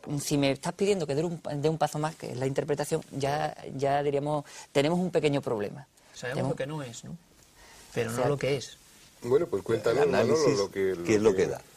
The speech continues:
Speaker 3: lo que no es, el resultado
Speaker 4: Claro.
Speaker 3: de esos, de esas pruebas.
Speaker 1: Pues muy bien, no, eh, tendremos que empezar por la primera, indudablemente, que fue el diario Pueblo, en el año setenta y dos, en un reportaje que ya han comentado
Speaker 3: Oh.
Speaker 1: mis compañeros, eh, en un titular dicen: "Se acabó el misterio",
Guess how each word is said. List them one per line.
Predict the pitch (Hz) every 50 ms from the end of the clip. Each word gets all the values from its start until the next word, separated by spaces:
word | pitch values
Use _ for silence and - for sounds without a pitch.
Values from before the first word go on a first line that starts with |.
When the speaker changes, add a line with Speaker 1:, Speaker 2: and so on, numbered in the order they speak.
| - - 95
Speaker 3:
lo | 92 101 87
que | 98 101
no | 113 147
es, | 170 151 107
el | 104 92
resultado | 82 87 78 87 101 82 87
Speaker 4:
Claro. | 113 120 120
Speaker 3:
de | 117
esos, | 117 117 110 101 92 92 85 73
de | 92 110
esas | 101 107 101 95
pruebas. | - - 85 80 73 69 67 - - - - - -
Speaker 1:
Pues | - 127 120
muy | 127 151 151
bien, | 147 151 147 143
no, | 143 156 156 -
eh, | - 127 127 120
tendremos | - 127 135 147 165 160
que | -
empezar | 165 139 143 131 143 139
por | - 143 131
la | 131 131
primera, | 131 117 131 165 175 139 143 185 - -
indudablemente, | - 131 120 113 113 113 113 120 135 143 143 139
que | -
fue | - 120
el | 113 127
diario | 107 107 113 110
Pueblo, | - 143 147 143 127 131 135 - - - -
en | 107 104
el | 107
año | 107 110 110 110
setenta | - - 110 - 117 110 110 104 - 120
y | 123 127
dos, | 147 160 185 - - -
en | 90 -
un | - - - - - - - - - - 123 117 117 107 55 - - -
reportaje | - 123 - - - 135 131 123
que | - 135
ya | 123 123 120
han | 120 -
comentado | - 127 120 - - 123
Speaker 3:
Oh. | 117
Speaker 1:
mis | 117 -
compañeros, | - 123 - 127 135 135 131 147 - - - - - - - - - -
eh, | - 127 123 120 117 117 117 117 - - 117
en | 117
un | 117 117 117 117 113
titular | - 123 117 143 143 147 147 147
dicen: | 143 139 - 135 131
"Se | 139 123
acabó | - 117 123
el | 127
misterio", | 131 139 135 - 147 127 127 131